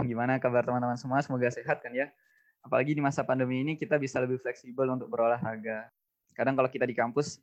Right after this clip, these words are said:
eh, kita waktu paginya itu digunakan untuk istirahat ya.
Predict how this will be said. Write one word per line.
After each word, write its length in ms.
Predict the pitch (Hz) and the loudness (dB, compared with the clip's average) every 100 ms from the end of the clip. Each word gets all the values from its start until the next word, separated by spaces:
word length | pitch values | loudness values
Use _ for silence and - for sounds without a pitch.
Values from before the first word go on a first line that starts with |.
| - | -10
eh, 100 | 123 - | -10 -10
kita 420 | 120 135 139 147 - | -2 4 4 2 -6
waktu 240 | - 120 131 | -8 -8 -8
paginya 320 | 123 120 127 143 | -6 -4 -4 -6
itu 100 | 156 | -4
digunakan 460 | 123 123 120 123 | -4 -4 -4 -4
untuk 320 | 110 - 120 - | -6 -6 -6 -4
istirahat 560 | 127 - 127 117 143 117 | -10 -2 0 2 2 0
ya. 160 | 123 | -4